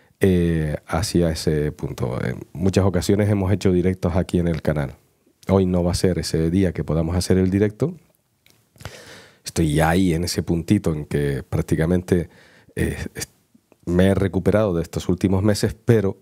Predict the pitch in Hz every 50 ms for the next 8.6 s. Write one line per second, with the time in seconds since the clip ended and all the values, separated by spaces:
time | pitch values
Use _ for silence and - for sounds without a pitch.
0 | _ _ _ _ _ _ - 104 107 92 98 90 90 98 95 - 92 87 - -
1 | 80 - - 98 92 90 87 87 90 90 85 85 82 80 85 85 82 80 78 73
2 | - - - _ _ _ - - - 80 73 67 67 67 67 67 - - - -
3 | 90 87 87 87 80 78 - - 78 85 104 110 101 92 110 - - _ _ _
4 | _ _ _ - - - - - _ _ _ - 92 95 90 - - 87 90 87
5 | 80 92 85 82 82 82 82 82 82 - 90 87 90 87 90 85 90 87 - -
6 | 98 95 92 90 - _ _ _ _ _ _ - - 98 90 87 92 95 92 90
7 | 87 85 - - 90 85 - - 90 85 85 82 80 78 - _ - 87 82 78
8 | - - 85 82 - - 80 76 73 67 65 -